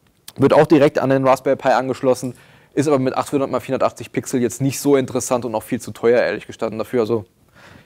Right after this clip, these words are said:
ich würde da eher sowas, was Normales benutzen, was man auch sonst so im Handel kriegt. Ganz normaler kleiner Monitor oder sowas. Besonderheiten zum Raspberry Pi sind wir so ziemlich bei fast allen gleich.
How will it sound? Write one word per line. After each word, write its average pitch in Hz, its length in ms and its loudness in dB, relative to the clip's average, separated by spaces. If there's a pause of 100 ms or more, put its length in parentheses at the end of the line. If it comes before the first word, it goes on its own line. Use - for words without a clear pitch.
(140)
ich - 160 -2
würde 127 160 4
da 117 140 6
eher 120 180 6
sowas, 113 240 -2 (160)
was 113 280 0
Normales 107 360 2
benutzen, 117 320 -8
was 113 100 -8
man 98 100 -4
auch 85 40 -4
sonst - 280 -8
so 107 100 -6
im 101 220 -10
Handel 107 240 -6
kriegt. - 460 -14 (360)
Ganz 110 180 0
normaler 104 400 0
kleiner 98 240 -4
Monitor 95 340 -4
oder 98 100 -8
sowas. - 240 -16 (2750)
Besonderheiten 190 680 6
zum 190 160 2
Raspberry 185 340 6
Pi 185 440 4 (420)
sind 143 200 4
wir 160 60 6
so 139 100 0
ziemlich 156 200 2
bei 135 120 6
fast - 300 2
allen 139 300 6
gleich. 123 500 4